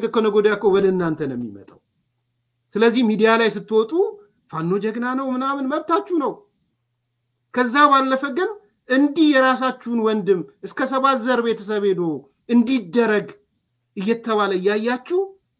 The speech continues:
አፋችሁን ዚፕ ስታረጉ ትዝብት ነው። ይሄ ሁለተኛ።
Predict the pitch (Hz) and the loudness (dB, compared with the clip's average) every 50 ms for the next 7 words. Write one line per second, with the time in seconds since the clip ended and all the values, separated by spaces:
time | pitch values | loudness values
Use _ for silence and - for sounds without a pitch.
0 | - 196 202 202 240 240 240 - 240 226 180 220 240 - - 180 214 226 - - | -14 -14 -12 -12 -12 -12 -8 -6 -4 -4 -2 -2 -4 -6 -6 -12 -12 -12 -10 -8
1 | 220 226 247 262 262 330 370 381 381 _ _ _ _ - 175 160 165 175 - - | -6 -4 -4 -4 -4 -4 -6 -6 -8 _ _ _ _ -14 -12 -8 -8 -10 -10 -12
2 | 135 101 92 _ _ _ _ _ _ _ _ _ _ _ _ _ - 160 185 202 | -18 -20 -20 _ _ _ _ _ _ _ _ _ _ _ _ _ -8 -4 0 0
3 | 190 180 143 - - 156 131 | 0 0 -2 -6 -6 -8 -10